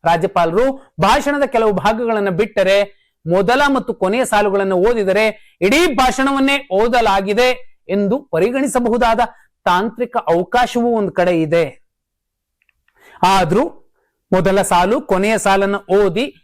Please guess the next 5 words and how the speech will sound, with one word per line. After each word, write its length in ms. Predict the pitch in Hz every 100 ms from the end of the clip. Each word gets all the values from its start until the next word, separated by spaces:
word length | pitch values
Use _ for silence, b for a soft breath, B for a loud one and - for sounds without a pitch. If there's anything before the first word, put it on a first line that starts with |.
| _ -
ಎದ್ದು 300 | 214 180 302
ಹೋದಂತಹ 800 | 202 185 196 180 165 160 180 - - _ _ 143
ಗೆಹ್ಲೋಟ್ 540 | 143 170 165 214 294 -
ಸಾಹೇಬರು, 840 | 185 151 156 143 151 170 - _ -
ರಾಜ್ಯಪಾಲರು 1000 | 214 165 175 156 143 135 147 139 _ _